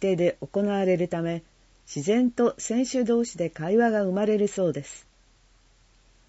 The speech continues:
今後の目標は、令和六年にスウェーデンで行われる世界大会へ出場すること。仲間とのつながりを大切にしながら、原沢さんの挑戦は続きます。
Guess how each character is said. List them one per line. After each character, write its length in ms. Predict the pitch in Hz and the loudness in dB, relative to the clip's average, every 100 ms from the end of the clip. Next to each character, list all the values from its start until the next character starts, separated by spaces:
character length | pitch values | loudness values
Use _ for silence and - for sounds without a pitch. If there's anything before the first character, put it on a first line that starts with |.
| _ _ _ _ - | _ _ _ _ 0
今 240 | 285 285 | 4 6
後 100 | 285 | 6
の 120 | 262 | 4
目 180 | 247 247 | 2 0
標 340 | - 233 220 | -2 0 2
は、 280 | 208 196 - _ _ - | 2 0 -2 _ _ -6
令 260 | 180 269 269 | 4 6 6
和 160 | 190 170 | 4 0
六 260 | 170 220 | -2 -2
年 220 | 202 190 | 0 0
に 160 | 156 147 | 0 -4
ス 280 | - - 233 | -8 -2 2
ウ 20 | |
ェ 100 | 269 | 4
ー 40 | 202 | 4
デ 120 | 190 | 2
ン 80 | 165 | 0
で 80 | |
行 200 | 160 - | -4 -4
わ 220 | 175 175 165 | -4 -2 0
れ 120 | 165 | -2
る 160 | 160 - _ _ | -2 -8 _ _
世 160 | - 156 | -10 -8
界 280 | - 226 226 | 0 2 2
大 220 | 220 202 | 2 0
会 260 | - 156 139 | 0 -2 -2
へ 120 | 139 | -6
出 220 | - 170 | -8 -4
場 180 | 180 165 | -2 -2
す 160 | - | -4
る 100 | 156 | -8
こ 140 | - 156 | -6 -6
と。 180 | 156 - _ _ _ _ _ _ _ _ _ _ _ _ - | -6 -8 _ _ _ _ _ _ _ _ _ _ _ _ -4
仲 240 | 185 226 | 0 2
間 180 | 226 233 | 2 0
と 100 | 196 | 0
の 140 | 170 | -2
つ 120 | 165 180 | -4 -4
な 120 | 190 | -2
が 100 | 196 | 0
り 160 | 180 | 0
を 100 | 175 | 0
大 240 | 170 185 202 | -2 -4 -2
切 280 | 202 185 190 | -4 -6 -6
に 140 | 196 | -6
し 120 | - | -6
な 100 | 185 | -6
が 120 | 180 | -4
ら、 200 | 175 175 - _ _ | -4 -6 -10 _ _
原 320 | - 156 202 | -12 -4 -4
沢 240 | 247 247 240 | -2 -2 -2
さ 180 | 226 208 | -2 -2
ん 100 | 196 | -2
の 120 | 190 | -2
挑 240 | 196 190 | -2 -4
戦 260 | 190 185 170 | -2 -2 -2
は 140 | 165 | -4
続 260 | 160 156 151 | -4 -8 -8
き 120 | - | -6
ま 120 | 143 | -8
す。 240 | - - | -8 -20